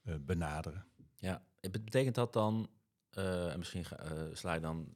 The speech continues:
Speaker 2: sla ik dan plank gelijk mis, dat, dat dan de, de, is het dan, eh, voor, misschien voor de meetbaarheid of ook omdat de, de, de, de opdrachtgevers niet altijd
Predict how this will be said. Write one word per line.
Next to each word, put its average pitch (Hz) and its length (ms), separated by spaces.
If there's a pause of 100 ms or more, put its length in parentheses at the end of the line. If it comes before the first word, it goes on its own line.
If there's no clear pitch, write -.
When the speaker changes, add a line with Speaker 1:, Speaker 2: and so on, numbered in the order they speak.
Speaker 2:
sla - 180
ik 82 80
dan 82 120
plank 85 200
gelijk 76 240
mis, 85 220
dat, - 400 (160)
dat - 160
dan 87 200
de, 82 340 (140)
de, 82 420 (560)
is 98 120
het 98 80
dan, 90 220
eh, 82 280
voor, - 240
misschien 76 280
voor 73 100
de 76 80
meetbaarheid 117 560
of - 180
ook 85 180
omdat 82 400
de, 80 400
de, 80 280
de, 80 140
de - 80
opdrachtgevers 82 580
niet 82 160
altijd 78 440